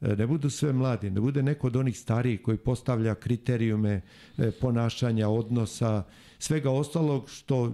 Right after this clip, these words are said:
mlad, talentovan mora rano da savlada da bi bio veliki. Pa nije slučajno, recimo, Ronaldinho, kad je Messi ušao u prvi tim Barcelone, rekao: „Ti mali”, pošto, o,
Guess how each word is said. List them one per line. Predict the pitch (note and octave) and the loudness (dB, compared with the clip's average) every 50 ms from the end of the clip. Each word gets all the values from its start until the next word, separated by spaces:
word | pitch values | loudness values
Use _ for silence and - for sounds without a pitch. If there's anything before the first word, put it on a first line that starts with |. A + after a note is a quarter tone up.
| A2+ G#2+ | -2 -2
mlad, | G#2+ A#2 C#3 E3 D#3+ C3+ A2 A#2+ - | 0 0 2 0 0 0 -2 -4 -2
talentovan | - C3 C3+ D3 D3 C#3 C3 A#2+ - B2+ A#2+ A#2+ A2+ | -2 0 0 2 2 0 0 -2 0 0 0 2 2
mora | A2 A2 A#2 C#3 D#3 D3 C3 A#2 | 2 2 2 2 2 2 0 0
rano | G#2 A#2+ B2+ B2 A2 G#2+ G2+ | 0 0 0 0 0 0 0
da | F#2 G2 | -2 -2
savlada | F#2 - A#2 A2+ A2 A2 A2 G#2 F#2 G2+ F#2+ - - - - - | -2 -2 -2 0 0 2 0 0 -2 -4 -8 -8 -12 -18 -14 -4
da | - A2+ | -2 0
bi | G#2+ G#2+ | 0 0
bio | G#2 F#2+ A2 G#2+ G2+ | 0 0 0 0 2
veliki. | F#2+ G2+ G2 F2 F2 - - _ - - - - - - - | 0 0 -2 -2 -6 -10 -16 _ -20 -20 -20 -20 -18 -20 -4
Pa | - - G#2+ | -2 0 2
nije | A#2 D3 G3 G#3 | 2 2 2 0
slučajno, | - - G3+ A3 E3 - F3 F3 D#3 D3+ D3+ | 0 0 -2 -2 0 0 0 0 2 2 2
recimo, | D3 D#3+ D#3 D#3 - E3 D#3+ D#3 D3+ D3 C#3+ C3+ C#3 C3 | 0 0 -2 0 0 0 0 2 2 2 0 0 0 0
Ronaldinho, | C#3+ D#3 D3 C#3+ C#3 C3+ A#2+ C#3 D#3+ D#3+ D#3 D3 C#3 B2+ A#2+ - - - - - - - - _ - | 0 2 2 0 0 0 0 0 2 2 2 2 0 0 -2 -4 -10 -20 -20 -20 -20 -20 -20 _ -4
kad | - C#3 B2+ | -2 0 0
je | C3+ C3 | 2 2
Messi | C3 C#3+ C#3+ - - C#3 | 2 0 -2 0 0 0
ušao | C3+ C3 - C#3 C3 | 0 0 0 0 -2
u | B2 | 0
prvi | - - C3+ C3 A#2+ | 0 0 0 0 0
tim | - - C3 A#2+ A2+ | 0 0 0 0 0
Barcelone, | A#2 A#2+ A2+ - - A#2+ A#2 A#2 A#2+ B2+ C#3 C#3+ B2+ A#2+ | 0 0 -2 -2 -2 -2 0 2 2 2 2 2 2 2
rekao: | B2 C3+ C3+ - B2+ A#2+ G#2 | 0 0 0 0 0 -2 -2
„Ti | - - D#3 D#3+ | 0 0 0 2
mali”, | B2+ A2+ G#2+ A2+ B2+ C#3+ D#3+ D3+ B2+ | 2 2 2 2 0 0 0 -2 -2
pošto, | C3 - C3+ A#2+ - - C3 | -2 -2 -2 -2 0 0 0
o, | C3+ | 0